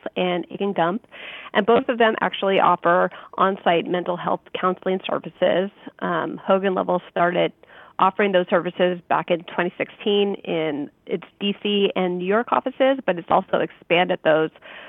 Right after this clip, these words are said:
services to other offices as well, Baltimore, Denver, and I think it's actually looking at Louisville, Kentucky next, um,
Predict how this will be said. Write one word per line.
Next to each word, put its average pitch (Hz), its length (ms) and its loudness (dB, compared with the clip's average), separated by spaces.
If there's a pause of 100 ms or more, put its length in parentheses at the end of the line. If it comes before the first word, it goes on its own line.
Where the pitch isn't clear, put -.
(220)
services 180 680 2 (160)
to 180 140 -2
other 185 200 4
offices - 440 -2
as 175 160 -6
well, - 360 2 (120)
Baltimore, 180 760 0
Denver, 165 600 0
and 170 300 -2 (260)
I - 60 -4
think 202 160 0
it's 190 80 0
actually 180 320 2
looking 180 640 -2
at - 320 0
Louisville, 180 420 2
Kentucky 180 440 -6
next, - 360 -4 (180)
um, 175 160 -2